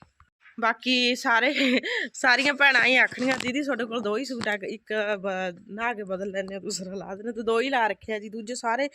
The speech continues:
ਜ਼ਿਆਦਾ ਹੀ ਪਤਲੇ ਹੋ ਗਏ ਜਿਹੜੇ ਕਾਟਨ ਦੇ ਸੀਗੇ। ਤੇ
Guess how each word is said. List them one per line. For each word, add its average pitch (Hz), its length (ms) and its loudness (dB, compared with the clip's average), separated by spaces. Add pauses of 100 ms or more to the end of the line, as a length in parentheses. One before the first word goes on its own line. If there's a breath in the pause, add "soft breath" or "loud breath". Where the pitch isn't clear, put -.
(360 loud breath)
ਜ਼ਿਆਦਾ 220 240 2
ਹੀ 269 60 -2
ਪਤਲੇ 254 320 -4
ਹੋ 226 120 -6
ਗਏ 190 120 -10
ਜਿਹੜੇ 196 260 -10
ਕਾਟਨ 208 420 -8
ਦੇ 196 120 -6
ਸੀਗੇ। 214 320 -6 (840 loud breath)
ਤੇ 202 480 0